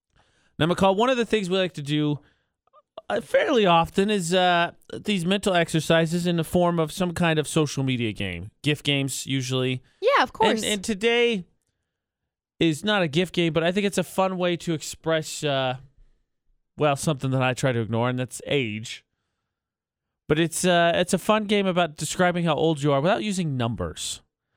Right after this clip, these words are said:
Speaker 1: So it's a fun mental exercise, and then we'll get to see what you can come up with. It could be a gif. McCall's gonna explain all the rules, and we'll see how we do with this challenge after Maroon five and Cardi B,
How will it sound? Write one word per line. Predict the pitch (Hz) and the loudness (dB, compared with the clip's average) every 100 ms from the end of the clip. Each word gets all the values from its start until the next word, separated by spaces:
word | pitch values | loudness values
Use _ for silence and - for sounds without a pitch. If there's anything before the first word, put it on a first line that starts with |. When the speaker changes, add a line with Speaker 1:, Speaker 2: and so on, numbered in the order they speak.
| _ | _
Speaker 1:
So | - | -4
it's | 170 | 0
a | 180 | 0
fun | - 233 | 2 2
mental | 196 190 175 | 2 -2 -2
exercise, | 151 - 143 143 143 147 | -2 -6 -4 -2 -2 -2
and | 151 | -6
then | 170 | -6
we'll | 170 | -4
get | 175 | -4
to | 160 | -4
see | - - 160 151 | -6 -4 -2 -2
what | 143 - | -4 -6
you | 147 | -8
can | 139 | -8
come | 127 139 | -4 -2
up | 135 123 | -2 -2
with. | 113 | -2
It | 160 | -4
could | - 202 | -6 -6
be | 135 | -4
a | 95 | -6
gif. | - 98 - - _ _ _ _ - | -6 -8 -8 -18 _ _ _ _ -2
McCall's | 185 185 165 | 2 2 2
gonna | 196 | 0
explain | - - 175 160 | 0 0 2 4
all | 156 | 4
the | 165 | 4
rules, | 156 143 110 113 135 - - _ _ - | 2 2 2 0 -2 -10 -16 _ _ 0
and | 127 | 2
we'll | 135 | 2
see | 135 147 | 0 2
how | 151 143 | 2 2
we | 143 135 | 0 -4
do | 139 | -2
with | 135 | -2
this | 139 135 | -4 -4
challenge | - 127 110 127 | 0 0 2 2
after | 110 131 - 135 | 4 2 2 2
Maroon | 123 127 127 131 | 4 2 2 2
five | 131 113 117 | 2 4 2
and | 123 | 0
Cardi | 131 117 135 | 0 0 0
B, | 127 95 | -4 -6